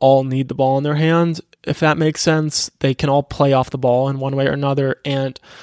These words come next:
that, to me, is what separates the Nuggets from these teams, like the Suns and the Bucks and the Lakers and the Warriors and whoever you wanna throw in there, the Celtics. I think the Celtics are a great example. The Celtics, I'd say, I'd honestly say, like,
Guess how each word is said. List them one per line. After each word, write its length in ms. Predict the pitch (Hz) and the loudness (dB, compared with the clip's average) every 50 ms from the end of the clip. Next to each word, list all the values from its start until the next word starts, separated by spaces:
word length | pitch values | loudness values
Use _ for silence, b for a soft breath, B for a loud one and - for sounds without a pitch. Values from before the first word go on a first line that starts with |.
| B B B B B B B B B | B B B B B B B B B
that, 280 | - 165 190 196 - - | 4 4 4 4 2 0
to 80 | - 160 | 2 4
me, 140 | 165 175 175 | 6 8 8
is 120 | 170 147 | 6 6
what 140 | 147 - - | 4 0 0
separates 440 | - 151 156 - 180 170 160 - - | 0 0 4 4 4 4 4 2 0
the 60 | 160 | 2
Nuggets 340 | 151 156 160 165 160 - - | 2 4 4 4 2 2 0
from 220 | - 156 147 147 | 0 0 2 4
these 180 | 147 151 151 - | 4 2 2 2
teams, 480 | - - 156 160 175 190 202 185 - | 0 0 2 2 4 2 2 0 0
like 140 | - 131 - | 0 -2 -2
the 80 | - 127 | -4 -4
Suns 420 | - - 143 143 143 143 139 131 | -2 0 2 2 2 0 0 -2
and 80 | 135 135 | -2 -4
the 60 | 131 | -2
Bucks 480 | 127 143 135 135 135 - - - - 143 | 0 2 2 2 2 0 -4 -6 -6 -6
and 100 | 135 135 | -4 -2
the 80 | 131 | 0
Lakers 460 | 131 135 143 139 - - 143 135 127 | 2 2 2 2 2 2 0 2 0
and 120 | 139 135 135 | 0 -2 -2
the 80 | 135 | 0
Warriors 920 | 131 135 139 139 139 139 135 131 131 131 127 127 127 127 127 123 - - - - | 2 4 4 6 6 4 4 4 2 2 2 2 0 0 -2 -4 -6 -8 -8 -4
and 400 | - - 131 131 123 120 123 156 - _ _ _ _ - | -2 -2 -2 -2 -6 -10 -12 -16 -20 _ _ _ _ 2
whoever 380 | - 214 233 220 123 - - - | 4 4 6 4 2 0 -4 -6
you 100 | 73 - | -6 -4
wanna 140 | - - | -4 -4
throw 280 | - - - 139 - - | -4 -2 0 2 2 2
in 120 | 76 - | 0 -4
there, 220 | 50 50 50 - - - | -6 -8 -8 -8 -6 -4
the 80 | 139 | -4
Celtics. 720 | 131 - - 139 135 - - 143 131 127 - - - - - B B B B B B B B B B B B B B B B B | 0 2 4 4 4 4 4 2 2 2 0 -2 -4 -6 -6 B B B B B B B B B B B B B B B B B
I 40 | - | -2
think 160 | - 226 233 | 0 2 2
the 40 | 196 | 4
Celtics 400 | - 185 175 175 - 175 - - | 4 4 4 6 4 4 4 4
are 80 | 180 170 | 4 4
a 60 | 160 | 6
great 160 | 160 160 156 | 6 4 4
example. 600 | 151 139 143 139 143 147 165 165 165 156 160 - _ | 4 2 0 0 2 2 4 4 4 2 0 -6 _
The 120 | - 139 | -10 -2
Celtics, 520 | - - 156 160 - 170 160 - - - - - | 2 4 4 4 4 0 -2 -2 -6 -10 -12 -8
I'd 160 | - 147 139 | -8 -8 -6
say, 220 | - - 147 143 - - _ _ _ _ _ _ _ | -4 -2 -2 -2 -2 -4 _ _ _ _ _ _ _
I'd 300 | 175 170 175 202 196 165 | 2 4 4 4 4 4
honestly 400 | - - 156 165 165 - 165 160 | 2 0 0 0 0 0 0 0
say, 320 | - - 151 147 151 156 151 | 0 0 0 0 2 0 0
like, 260 | 143 135 117 113 | 0 -2 -4 -4